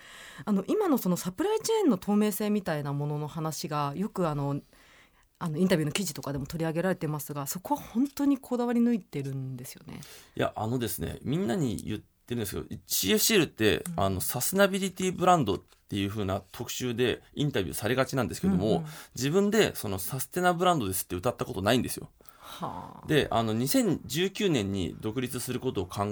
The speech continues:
Speaker 2: えていまして、まあ、その時ってやっぱりいろんなこう社会問題、洋服が、まあ、汚染産業としてすごくこう注目浴びたりとかしている中で、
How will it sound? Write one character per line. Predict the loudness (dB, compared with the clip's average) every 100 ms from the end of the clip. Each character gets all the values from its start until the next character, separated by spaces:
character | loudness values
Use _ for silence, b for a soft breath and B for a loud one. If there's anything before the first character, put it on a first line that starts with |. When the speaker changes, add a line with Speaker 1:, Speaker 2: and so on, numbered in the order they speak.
| 0
Speaker 2:
え |
て | -2
い | -6
ま | -8
し | -4
て、 | 2 2 2 -2 B B
ま | -6
あ、 |
そ | -2
の | -2
時 | -2 -2
っ | -2
て | -4
や |
っ |
ぱ | -2 -2
り | 0
い |
ろ | 0 2
ん |
な | 0
こ | -2
う |
社 | -2 0
会 | 2 4
問 | 4 2
題、 | 0 -2
洋 | 0 0
服 | -2 -2 0 2
が、 | 2 2
ま | 2
あ、 | 0
汚 | -2
染 | -4
産 | -2 -2 -2
業 | -4
と | -6
し | -10
て | -8
す | -6 -6
ご | -6
く |
こ | -6 -8
う |
注 | -4 0
目 | 0 0
浴 | -2
び | 0
た | -2
り |
と | -4
か | -10
し | -4
て | -2
い |
る | 0
中 | 0 0
で、 | 2 0